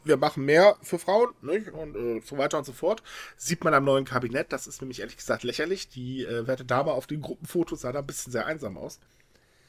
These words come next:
Ähm, <laughs> also, das ging auch mal komplett in die Hose.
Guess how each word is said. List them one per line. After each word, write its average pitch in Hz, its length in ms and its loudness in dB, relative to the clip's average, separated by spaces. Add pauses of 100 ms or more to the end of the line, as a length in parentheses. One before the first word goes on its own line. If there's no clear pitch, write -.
(460)
Ähm, 143 220 10 (260)
<laughs> - 260 -8
also, 151 320 4 (560)
das - 220 4
ging 165 180 -6
auch 165 220 0
mal 131 240 4
komplett - 560 0
in 107 100 -6
die 104 100 -2
Hose. 110 340 -4